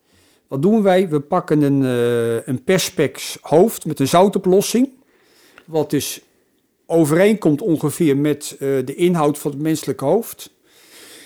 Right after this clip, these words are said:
Die gaan we bestralen. En als de temperatuur een graad gestegen is, dat wordt onze parameter. Dat wordt de grens voor de norm.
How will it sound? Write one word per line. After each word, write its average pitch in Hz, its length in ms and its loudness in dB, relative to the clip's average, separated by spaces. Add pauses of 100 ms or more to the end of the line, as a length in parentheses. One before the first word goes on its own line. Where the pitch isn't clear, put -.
(280)
Die 196 260 0
gaan 190 280 2
we 151 80 4
bestralen. 226 680 0 (760)
En 185 180 -4
als 196 260 2
de 165 120 -12
temperatuur 208 760 2
een 151 420 -2 (560)
graad 240 480 0
gestegen 214 580 0
is, 170 260 -6
dat 185 160 -2
wordt 202 180 -2
onze 190 340 0
parameter. 123 880 -2 (180)
Dat 185 240 -2
wordt 196 180 0
de 180 60 -2
grens - 760 -2
voor 180 180 -2
de 170 100 2
norm. 110 420 0